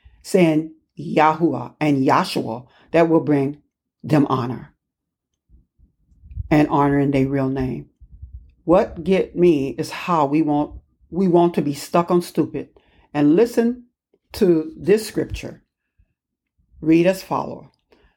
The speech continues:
"Wherefore Yah also hi-, had ex-,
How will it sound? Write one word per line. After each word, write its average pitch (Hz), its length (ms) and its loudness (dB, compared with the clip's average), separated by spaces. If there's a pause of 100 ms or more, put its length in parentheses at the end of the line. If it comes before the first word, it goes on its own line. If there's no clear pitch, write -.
(240)
"Wherefore 202 420 2
Yah 165 320 2
also 180 400 0
hi-, 160 400 0 (280)
had 175 800 -2
ex-, 151 300 -6